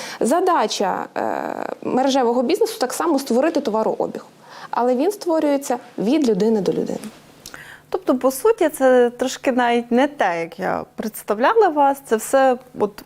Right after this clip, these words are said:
Speaker 2: уставлене поняття, яке в нас було там в дев'яностих, двохтисячних. Це все-таки трошки схоже, так? Коли українці,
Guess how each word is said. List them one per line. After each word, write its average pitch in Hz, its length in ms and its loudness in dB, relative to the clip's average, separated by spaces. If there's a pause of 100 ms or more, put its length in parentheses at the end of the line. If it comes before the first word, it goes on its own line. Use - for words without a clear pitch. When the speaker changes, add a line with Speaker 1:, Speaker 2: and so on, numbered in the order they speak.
Speaker 2:
уставлене 208 840 -2
поняття, 269 500 -4
яке 277 200 -6
в - 20 -4
нас 226 200 -4
було 226 220 2
там 214 180 -4
в 190 40 -10
дев'яностих, 202 540 -4
двохтисячних. 220 840 -4
Це - 100 -4
все-таки 269 460 -2 (180)
трошки 262 360 0
схоже, 247 680 2
так? 285 280 0
Коли 196 200 -2
українці, 262 680 2